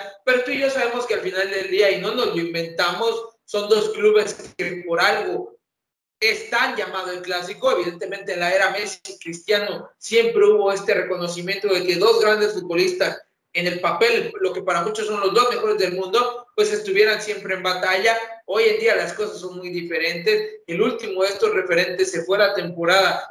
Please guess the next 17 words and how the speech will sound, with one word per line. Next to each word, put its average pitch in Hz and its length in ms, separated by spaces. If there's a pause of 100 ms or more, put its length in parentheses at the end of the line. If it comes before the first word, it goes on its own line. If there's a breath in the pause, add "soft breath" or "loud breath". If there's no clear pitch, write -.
(100)
pasada 180 540
del 180 220
club. 196 360 (300)
Entonces, 180 840 (180)
nos 180 180
queda 294 280
un - 60
clásico 294 520
que 254 100
para 214 280
muchos 262 360
es 254 140
muy 269 140
desabrido, 254 600
que, 185 80
pero 175 280
que 175 460